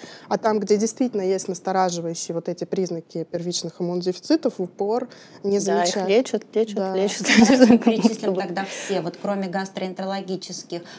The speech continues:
Speaker 3: Ну вот вы сказали тяжёлое начало В З К, а вот ещё какие-то есть, э, симптомы
Speaker 1: Гастро.
Speaker 3: гастро,
Speaker 1: Да.
Speaker 3: вот именно гастро, да?
Speaker 1: Ну, а вот, э, в принципе, при первичном иммунодефиците, да, может поразиться,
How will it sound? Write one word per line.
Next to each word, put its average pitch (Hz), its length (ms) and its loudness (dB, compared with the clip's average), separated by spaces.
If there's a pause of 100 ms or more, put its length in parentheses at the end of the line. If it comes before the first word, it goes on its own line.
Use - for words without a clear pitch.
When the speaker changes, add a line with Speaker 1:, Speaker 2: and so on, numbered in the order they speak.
Speaker 3:
Ну 214 80 2
вот 214 200 -2
вы 208 100 2
сказали 202 340 -2
тяжёлое 202 420 -2
начало 196 420 -6
В 196 100 -4
З 202 120 -6
К, 190 140 -6
а 202 80 -4
вот 214 180 -2
ещё 233 320 6
какие-то 180 540 -2 (100)
есть, 302 340 0
э, 185 300 -2
симптомы 254 680 4
Speaker 1:
Гастро. 175 120 -8
Speaker 3:
гастро, 180 400 0
Speaker 1:
Да. - 60 -4
Speaker 3:
вот 190 140 -10
именно 185 260 -6
гастро, 175 520 -12
да? 180 120 -14
Speaker 1:
Ну, 285 260 -2
а 247 300 2
вот, 277 280 2
э, - 140 0
в - 100 -12
принципе, 285 640 2 (140)
при 233 340 4
первичном 240 600 0
иммунодефиците, 220 800 0
да, 240 240 -2
может 254 300 0
поразиться, 202 760 0